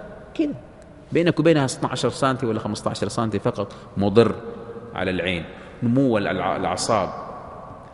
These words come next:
أضف لذلك أن الطفل الصغير الذي يقل عمره عن سنتين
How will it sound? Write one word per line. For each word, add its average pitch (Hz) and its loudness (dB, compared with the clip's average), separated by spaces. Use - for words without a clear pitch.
أضف 147 2
لذلك 165 0
أن 113 0
الطفل 117 2
الصغير 104 2
الذي 110 2
يقل 104 2
عمره 104 2
عن 98 0
سنتين 123 0